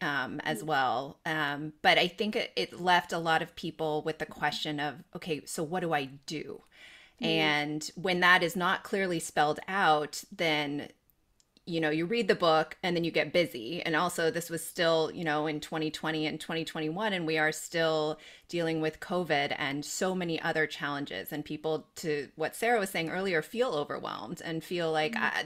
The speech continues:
Speaker 1: this is something I, I, I cannot do." Um, so we wanted to really simplify it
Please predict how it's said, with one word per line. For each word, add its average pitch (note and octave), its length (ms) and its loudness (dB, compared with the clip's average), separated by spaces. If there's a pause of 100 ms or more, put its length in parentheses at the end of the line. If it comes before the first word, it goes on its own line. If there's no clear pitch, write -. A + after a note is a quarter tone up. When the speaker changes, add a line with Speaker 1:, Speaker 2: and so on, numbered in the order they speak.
Speaker 1:
this F3+ 160 -8
is F3+ 80 -10
something F3+ 260 -4
I, D#3+ 60 2
I, C#3+ 240 -4 (180)
I F3+ 60 -4
cannot E3 480 -4
do." - 340 -10 (560)
Um, D3+ 300 0
so - 120 0
we A#3+ 140 2
wanted B3+ 280 4
to G#3+ 80 0
really G#3+ 360 2
simplify D#3+ 680 -2
it A#2 240 -6